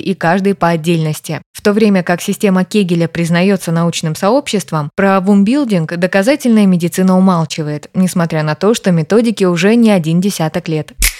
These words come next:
Почему вумбилдинг может быть опасен?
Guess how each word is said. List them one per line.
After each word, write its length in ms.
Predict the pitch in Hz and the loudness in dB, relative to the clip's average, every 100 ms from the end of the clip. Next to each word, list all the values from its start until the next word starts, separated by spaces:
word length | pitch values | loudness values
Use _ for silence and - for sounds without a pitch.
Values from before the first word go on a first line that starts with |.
| - | -10
Почему 460 | 240 - 233 220 175 | -4 -4 -4 -8 -8
вумбилдинг 800 | 175 170 160 208 277 208 185 160 - | -8 -8 -6 -4 -4 -4 -10 -10 -10
может 400 | 220 294 277 208 | 0 0 0 -4
быть 180 | 202 208 | -8 -4
опасен? 460 | 190 185 180 - | -2 -2 -2 -6